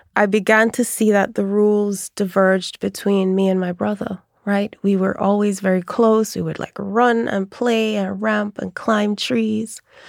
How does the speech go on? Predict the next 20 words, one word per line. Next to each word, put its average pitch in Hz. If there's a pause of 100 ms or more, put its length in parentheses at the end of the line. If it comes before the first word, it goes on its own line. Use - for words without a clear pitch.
(500)
And 202
when 208
I 208
was 208
around 190
nine, 196 (100)
my 196
father 190 (760)
called 226
me 220
to 214
him 196
and 190
he 202
said, 196
"How 247
tall 220
are - (120)
you 180
now?" 165